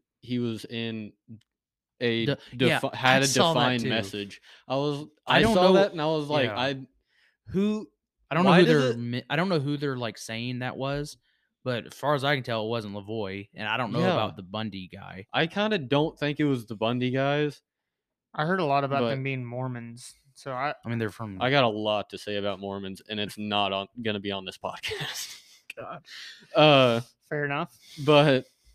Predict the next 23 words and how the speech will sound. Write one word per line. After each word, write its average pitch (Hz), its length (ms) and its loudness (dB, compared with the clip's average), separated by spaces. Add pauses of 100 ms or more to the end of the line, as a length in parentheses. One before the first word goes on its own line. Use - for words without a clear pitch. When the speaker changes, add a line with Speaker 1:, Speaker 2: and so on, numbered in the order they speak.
(260)
Speaker 1:
<laughs> - 1160 -8
um, 123 640 4 (1040)
I, 180 340 6
I 139 100 2
saw 175 300 4
that, 151 160 6
and 143 100 -4
I 135 60 2
was 147 160 2
like, 139 180 2
"Why 131 160 4
do 165 80 4
they 165 140 4
always 147 320 2
go, 131 480 0 (540)
why 135 300 2
do 165 60 2
they 175 160 4
always 165 300 2
go 147 280 0
for 127 440 -4 (300)
cults?" 131 440 -4
Like, 120 360 -2